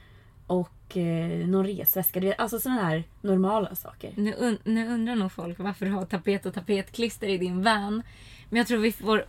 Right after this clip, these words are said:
Speaker 2: återkomma till det. <laughs> Vi får ha ett helt avsnitt om saker som Sandra har i sin bil och varför.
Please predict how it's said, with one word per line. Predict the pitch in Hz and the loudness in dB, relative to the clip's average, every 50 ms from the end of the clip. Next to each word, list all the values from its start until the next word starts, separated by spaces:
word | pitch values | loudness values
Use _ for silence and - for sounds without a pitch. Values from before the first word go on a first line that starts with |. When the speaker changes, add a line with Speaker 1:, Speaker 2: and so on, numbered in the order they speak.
| - | -2
Speaker 2:
återkomma | - 254 277 220 196 - - - 208 196 - - 254 269 233 214 214 202 202 202 - - - - - | 0 0 2 2 0 -2 -2 0 0 0 0 2 2 4 4 4 4 2 2 0 -2 -4 -8 0 4
till | 240 202 190 | 6 6 6
det. | 190 190 180 - - - - - - - - | 6 4 4 2 -2 -4 -4 -8 -12 -14 -18
<laughs> | - - - - - - | -18 -20 -20 -10 -2 0
Vi | 240 247 | 0 0
får | - 320 370 - | 2 2 0 2
ha | - 240 233 226 | 4 4 4 4
ett | 226 | 2
helt | - 214 208 202 - - | 2 0 0 -2 -2 4
avsnitt | - 247 247 214 208 220 - - 349 359 - - - | 6 8 8 8 6 4 0 -4 -4 -4 -4 -2 0
om | 220 202 190 190 190 - - - - - - - - - - | 0 0 0 0 -4 -6 -8 -14 -20 -20 -20 -20 -20 -20 -16
saker | - - - 285 - 202 - - - - 202 185 180 190 240 - - - - - - - | -4 0 2 2 2 2 0 -2 -4 -4 -2 -2 -2 -4 -6 -10 -14 -20 -20 -20 -20 -12
som | - - 220 220 233 | -4 0 0 0 2
Sandra | - 247 226 214 196 190 196 190 196 208 | 4 4 4 4 2 2 0 0 0 0
har | 208 196 220 196 185 185 185 185 185 185 - - - - - - | 0 2 2 2 2 2 0 0 -2 -2 -4 -6 -10 -14 -8 -6
i | 233 220 | -4 0
sin | - 226 214 208 196 | 2 4 4 4 6
bil | 202 196 202 202 - | 6 6 4 4 2
och | - - 196 - - - | -2 -6 -6 -6 -6 -4
varför. | 202 180 208 208 208 196 190 180 - - - - - - | -2 2 4 4 4 4 2 0 -4 -8 -12 -10 -10 -12